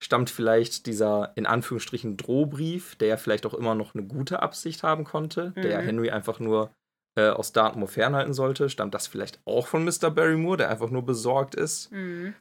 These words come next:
Speaker 1: Ne, denn wir erinnern uns auch, die beiden hätten das Anwesen quasi für sich. Ne? Wenn, äh, die Baskervilles nicht zurückkehren. Je länger die nicht mehr da sind, desto größer und, äh, toller können die Barrymores leben.
Speaker 2: Ja, genau, quasi.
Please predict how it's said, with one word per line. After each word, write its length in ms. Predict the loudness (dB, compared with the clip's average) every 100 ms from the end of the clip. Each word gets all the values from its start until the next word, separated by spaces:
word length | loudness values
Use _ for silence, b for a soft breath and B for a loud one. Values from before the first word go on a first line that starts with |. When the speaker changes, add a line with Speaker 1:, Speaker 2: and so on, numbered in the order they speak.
| -4
Speaker 1:
Ne, 160 | 0 2
denn 280 | 4 4 4
wir 100 | 4
erinnern 220 | 4 2
uns 140 | 0
auch, 220 | 2 2 0
die 120 | -4
beiden 500 | 0 0 0 -2 -2
hätten 320 | -6 -4 -2
das 180 | -2 -2
Anwesen 680 | -4 -2 -2 -2 -2 -4 -8 _ _ 0
quasi 240 | 2 2
für 140 | 0 0
sich. 320 | 0 -2 -10 _ -6
Ne? 300 | -2 0 2
Wenn, 420 | 2 2 -2 -4 0
äh, 260 | 4 2
die 80 | 2
Baskervilles 520 | -2 -2 -2 -4 -4
nicht 140 | -10 -10
zurückkehren. 520 | -8 -8 -6 -6 -4
Je 120 | 0
länger 240 | 2 2
die 120 | -2 -4
nicht 140 | -6
mehr 100 | -2
da 200 | 0 0
sind, 380 | -2 -6 -8 -6
desto 440 | -2 2 4 2 0 _ 0
größer 600 | 6 6 6 4 4 2
und, 520 | 0 -2 -4 -8 -6 4
äh, 320 | 6 6 4
toller 420 | 2 4 4 2
können 220 | 0 -2
die 80 | -2
Barrymores 520 | 0 0 -2 -6 -8
leben. 340 | -8 -8 -10 -8
Speaker 2:
Ja, 160 | -6 -6 _ _ _
genau, 380 | -6 -6 -6 -10 _ -10
quasi. 340 | -8 -8 -10